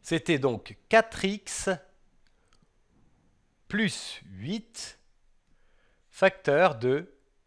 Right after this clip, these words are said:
quatre x moins huit.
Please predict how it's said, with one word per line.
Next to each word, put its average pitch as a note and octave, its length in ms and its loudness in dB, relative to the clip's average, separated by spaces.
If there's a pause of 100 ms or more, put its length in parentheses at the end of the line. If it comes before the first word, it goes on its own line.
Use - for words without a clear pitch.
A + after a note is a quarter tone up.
(720)
quatre - 340 -4
x - 640 -14 (1080)
moins C3 260 -2
huit. - 580 -8